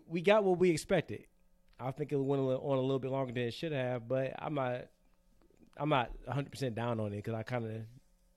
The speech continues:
this is what I thought it was gonna be, to be honest with you, and the right team won in the end because, um, Becky should go over because she's a future legend,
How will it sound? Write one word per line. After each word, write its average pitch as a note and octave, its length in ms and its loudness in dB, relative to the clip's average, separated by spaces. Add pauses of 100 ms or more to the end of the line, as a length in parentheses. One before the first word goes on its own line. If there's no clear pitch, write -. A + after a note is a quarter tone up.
(120)
this C#3 140 -6
is B2+ 80 -8
what A#2 140 2
I G#2+ 40 -2
thought A#2+ 200 -4
it A#2+ 60 -10
was - 120 -20
gonna G2 100 -8
be, G#2+ 160 -8
to A2 60 -12
be G#2+ 140 -10
honest A2+ 200 -10
with A2 160 -14
you, A2 80 -8
and G#2+ 140 -8
the G#2+ 40 -8
right A2+ 180 -6
team A#2 220 -8
won A#2 300 -6 (560)
in D3+ 160 4
the C3+ 60 2
end D#3 300 6
because, B2 440 6 (460)
um, A#2+ 220 0
Becky D#3+ 360 6
should F3 300 4
go A#2 160 8
over A2 380 0
because B2+ 300 -2
she's C3 200 -8
a - 20 -10
future B2+ 300 -6
legend, A#2+ 420 0